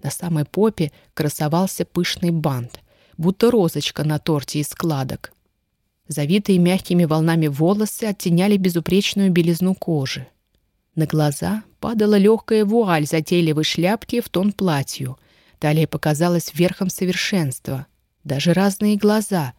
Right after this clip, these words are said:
один зелёный, другой болотный, ближе к жёлтому, не испортили впечатление. Хоть и помнила, Талия воспитанница, а не дочь отца Геральта, невольно поискала сходство между родственниками и нашла,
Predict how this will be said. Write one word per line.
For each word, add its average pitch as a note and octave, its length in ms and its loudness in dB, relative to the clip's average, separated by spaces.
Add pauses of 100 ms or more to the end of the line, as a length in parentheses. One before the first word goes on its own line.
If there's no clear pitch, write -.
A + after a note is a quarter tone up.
(260)
один G#3 340 -2
зелёный, G3+ 840 2
другой F#3 400 4
болотный, F#3 920 -2
ближе A3+ 300 -4
к A3+ 80 -8
жёлтому, D3+ 680 0 (360)
не D#3+ 100 2
испортили F#3+ 480 -2
впечатление. C#3+ 920 -6 (760)
Хоть - 420 -4
и F#3+ 60 0
помнила, B3 760 2 (320)
Талия G#3+ 360 2
воспитанница, G3 920 0
а D3 40 0
не D#3+ 160 4
дочь B3+ 280 2
отца D#3+ 300 -2
Геральта, C#3 680 0 (140)
невольно G3 460 0
поискала G#3+ 580 0
сходство G#3 500 -2
между F#3+ 340 2
родственниками C#3+ 720 -2
и - 140 2
нашла, F#3+ 540 0